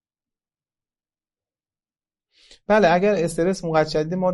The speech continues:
جلسه‌مون، خب، مرتبط به مسئلهٔ استرس نیست و فرصت هم نمیشه. اون رو باید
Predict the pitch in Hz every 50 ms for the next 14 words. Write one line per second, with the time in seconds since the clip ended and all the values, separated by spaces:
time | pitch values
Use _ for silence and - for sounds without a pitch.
0 | 170 160 156 151 147 147 151 151 165 175 175 175 170 - - 156 147 147 147 -
1 | 139 139 139 135 135 135 139 156 156 160 156 156 147 143 139 131 135 - 135 135
2 | 135 135 135 - - 135 131 147 147 151 156 151 156 165 151 156 151 143 139 139
3 | - - - - - - - - _ _ _ 147 143 139 165 160 160 180 175 175
4 | 170 156 127 123 - - 120 117 123 156 175 180 190 185 180 180 175 175 175 175